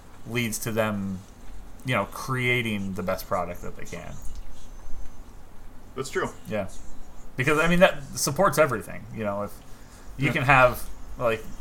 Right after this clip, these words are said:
Speaker 1: well better games than Grounded have failed because, you know, it just came out at a terrible time, or, you know, things like that. So it's, it's,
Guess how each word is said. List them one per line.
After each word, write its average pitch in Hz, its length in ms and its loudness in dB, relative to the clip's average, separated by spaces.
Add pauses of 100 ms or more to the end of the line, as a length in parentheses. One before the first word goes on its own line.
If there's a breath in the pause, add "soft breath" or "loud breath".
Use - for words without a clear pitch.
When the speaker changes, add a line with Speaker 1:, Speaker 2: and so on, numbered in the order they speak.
(160)
Speaker 1:
well 151 240 12
better 123 280 6
games 107 320 0
than 104 160 0
Grounded 104 480 2
have 92 340 -2
failed 98 640 0
because, 90 560 -6 (100)
you 101 100 0
know, 87 180 -4 (160)
it 110 100 2
just 107 200 -2
came 107 160 2
out 101 160 4
at 95 100 -2
a 92 80 -6
terrible 92 380 -4
time, 104 320 -6 (240)
or, 95 380 -6 (520 loud breath)
you 104 100 -2
know, 98 200 0 (120)
things 117 260 4
like 98 180 0
that. 95 240 -2
So 110 220 4
it's, 113 280 0
it's, - 360 -2